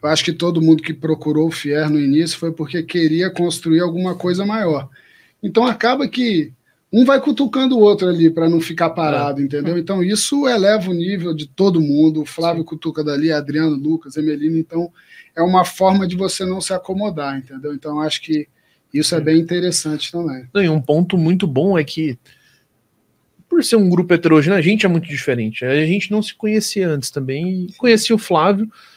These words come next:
Speaker 2: mas à distância, né? A gente não tinha um contato. Então eu acho que essa mistura de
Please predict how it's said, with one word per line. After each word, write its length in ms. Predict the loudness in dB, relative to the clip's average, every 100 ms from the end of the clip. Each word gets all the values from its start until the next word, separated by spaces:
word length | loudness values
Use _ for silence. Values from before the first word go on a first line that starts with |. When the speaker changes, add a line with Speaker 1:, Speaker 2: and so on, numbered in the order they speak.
| _ _ _
Speaker 2:
mas 300 | -4 -2 4
à 60 | 2
distância, 680 | 2 0 2 4 2 -2
né? 40 | -4
A 40 |
gente 180 | -4 -2
não 80 | -4
tinha 140 | -4
um 40 |
contato. 480 | -6 -6 -4 -4 -6 _ _ _ _ _ _ _
Então 120 | 2
eu 120 | 4
acho 220 | 4 2 0
que 80 |
essa 200 | 0 2
mistura 680 | 2 4 2 0 2 4 2
de 260 | 2 -4